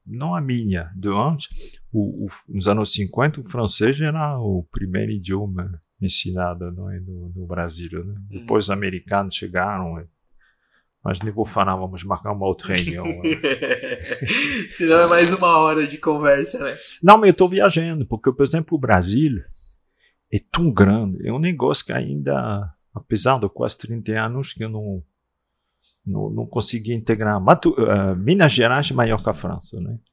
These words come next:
Speaker 2: É.
Speaker 1: Donc, lá
Speaker 2: O
Speaker 1: eu
Speaker 2: Paraná é do tamanho da França.
Speaker 1: Ouais. Donc, como eu falei, no, A gente, nós falamos, qu-, quando eu trabalhava, o pessoal falava: "Ah, você conhece Fortaleza?"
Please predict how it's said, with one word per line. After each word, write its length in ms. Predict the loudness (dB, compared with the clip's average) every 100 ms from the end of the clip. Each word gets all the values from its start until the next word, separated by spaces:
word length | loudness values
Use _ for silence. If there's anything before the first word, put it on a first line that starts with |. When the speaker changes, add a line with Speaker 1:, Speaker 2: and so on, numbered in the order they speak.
| -12 -10
Speaker 2:
É. 300 | -8 -10 -10 -18 _ -20 -20 _ _ _ 2
Speaker 1:
Donc, 260 | 2 2
lá 260 | 2 2 4
Speaker 2:
O 40 |
Speaker 1:
eu 160 | 4 4
Speaker 2:
Paraná 420 | 4 2 0 -2
é 40 | -6
do 120 | -10
tamanho 300 | -12 -14 -14
da 100 | -16
França. 440 | -16 -18 -6 -2
Speaker 1:
Ouais. 240 | 0 0 -4 _ _ _ _ _
Donc, 140 | 0 4
como 200 | 4 6
eu 100 | 2
falei, 480 | 2 2 2 0 0
no, 280 | 0 -2 -8 -20 -20 _ _
A 80 | -4
gente, 240 | 0 0 -2
nós 140 | -8
falamos, 580 | -6 -4 -4 -4 -6 -10
qu-, 180 | -8 -6
quando 240 | -4 -2
eu 120 | -2
trabalhava, 680 | 0 0 4 4 4 2 0
o 40 |
pessoal 320 | -4 0 0 2
falava: 320 | 0 2 0
"Ah, 20 |
você 220 | 4 2
conhece 460 | 6 4 4 2 0
Fortaleza?" 760 | -4 -2 0 2 2 2 -2